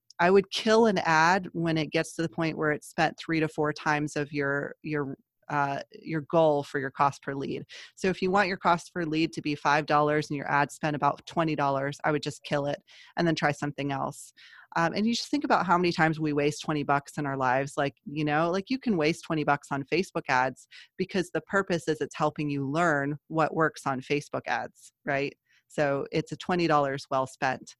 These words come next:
Um, I spent quite a few thousand dollars on Facebook ads, and that's really what helps you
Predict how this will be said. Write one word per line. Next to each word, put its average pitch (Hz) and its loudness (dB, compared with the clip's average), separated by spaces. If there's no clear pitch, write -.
Um, 131 -2
I 160 -2
spent 240 -2
quite 175 2
a 196 0
few 185 -4
thousand 160 2
dollars 147 -2
on 135 -6
Facebook 143 -6
ads, 139 0
and 151 -4
that's 156 0
really 196 0
what 175 -2
helps 156 -4
you 147 0